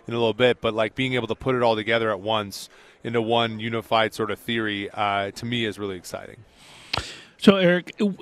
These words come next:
Speaker 2: when you go, Steve was just saying a little bit ago at the start of the show, it, it, looking around and seeing representation from sports books, right, that are now in Radio Row. And it, I mean,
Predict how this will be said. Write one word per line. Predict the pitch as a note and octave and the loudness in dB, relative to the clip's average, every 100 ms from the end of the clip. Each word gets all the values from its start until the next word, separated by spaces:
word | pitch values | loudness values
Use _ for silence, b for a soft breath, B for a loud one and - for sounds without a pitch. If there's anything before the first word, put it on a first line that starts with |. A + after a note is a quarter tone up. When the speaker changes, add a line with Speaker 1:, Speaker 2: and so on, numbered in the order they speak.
| - | 0
Speaker 2:
when | F3 F#3+ | 6 6
you | F#3+ | 6
go, | F3+ F#3+ - | 4 0 -4
Steve | G#3+ - C4 | -2 2 4
was | B3 | 4
just | E3+ - | 2 4
saying | F#3 E3 | 4 4
a | C#3+ | 4
little | C#3+ C#3 | 4 2
bit | C3 C3+ | 0 0
ago | B2+ B2+ C3 | 0 0 -2
at | C3 C#3 - - | -4 -6 -6 0
the | C#3+ | 0
start | - D3+ | 2 2
of | D3 | 2
the | |
show, | B2+ C#3 B2+ C3 - _ | 0 0 -2 -4 -12 _
it, | F3+ E3+ - | -2 -2 -6
it, | F3 | -4
looking | F3 F3+ A#3+ A#3 | 2 6 6 6
around | F3 E3+ F3 | 6 6 4
and | D3 | 2
seeing | - D#3 D3+ C#3+ - | 4 4 4 2 4
representation | D#3 F#3+ D#3 D3+ - D3 - B2 | 4 6 2 2 2 0 0 -2
from | C#3+ C3 C3 | 0 0 -2
sports | - - - G3 G3 - - | -4 -6 4 6 6 2 -4
books, | C3 A2+ - | -4 -4 -2
right, | A#2 C#3 C#3+ | 0 0 0
that | C#3 | 0
are | C3+ | 2
now | C3 D#3+ F#3+ G3+ | 6 6 6 4
in | F#3+ D#3 D#3 - | 2 2 0 2
Radio | C#3+ E3+ F#3 | 6 6 6
Row. | E3 D#3 D3+ D3+ | 6 6 6 4
And | C#3 | 4
it, | D3 C#3 | 2 2
I | |
mean, | C#3 | 2